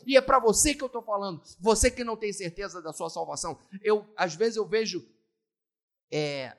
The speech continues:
celebrações, é, irmãos, de outros segmentos cristãos que não são evangélicos. No cemitério. E eu vejo o ministro falando assim: se eu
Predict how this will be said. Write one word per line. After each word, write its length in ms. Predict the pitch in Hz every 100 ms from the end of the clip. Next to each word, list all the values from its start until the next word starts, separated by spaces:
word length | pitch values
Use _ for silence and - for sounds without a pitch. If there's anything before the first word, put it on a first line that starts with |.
| _
celebrações, 1120 | - 180 160 175 165 143 - 196 202 147 - _ _ _ _ _ -
é, 460 | 151 151 143 139 135 127 113 87 71 _ _ _ _ _ _ _ _ _
irmãos, 420 | 156 180 202 -
de 160 | - 202
outros 380 | 220 220 175 -
segmentos 680 | 208 175 165 180 170 165 -
cristãos 560 | 156 143 - 120 113
que 120 | -
não 140 | 190 175
são 220 | - 165
evangélicos. 560 | 143 139 117 95 60 _ _ _ _ _ _ _ _ _ _ _ _ _ -
No 140 | 269
cemitério. 800 | - - 311 320 - 277 240 135 - _ _ _ _
E 120 | 240
eu 120 | 262 262
vejo 420 | 269 285 269 247
o 180 | 262 269
ministro 640 | 262 262 311 302 269 233
falando 320 | 240 240 254
assim: 420 | 240 214 226 185 - _ _ _ _
se 540 | - - - - 185 196
eu 680 | 196 220 262 277 285 269